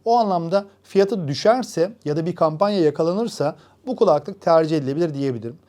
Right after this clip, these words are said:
Fiyattan bağımsız olarak değerlendirecek olsam ses performansını giriş seviyesi kategorisi için iyi bulduğumu söyleyebilirim. Çok bas beklentisi olanlara hitap etmediğinde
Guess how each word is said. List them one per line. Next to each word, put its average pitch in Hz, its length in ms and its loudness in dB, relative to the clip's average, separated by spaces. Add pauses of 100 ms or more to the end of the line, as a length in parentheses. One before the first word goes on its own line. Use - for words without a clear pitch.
(180)
Fiyattan 233 440 4
bağımsız 226 340 -2
olarak 170 340 2
değerlendirecek 170 560 2
olsam 147 180 -4
ses 180 260 -4
performansını 143 840 -2 (380)
giriş 156 240 -4
seviyesi 147 440 -4
kategorisi 139 480 -4
için 170 320 -10
iyi 147 240 -4
bulduğumu 113 360 -8
söyleyebilirim. 147 640 -2 (220)
Çok 208 280 0
bas 175 240 0
beklentisi 165 580 -4
olanlara 147 400 -2
hitap 151 340 2
etmediğinde 135 500 -4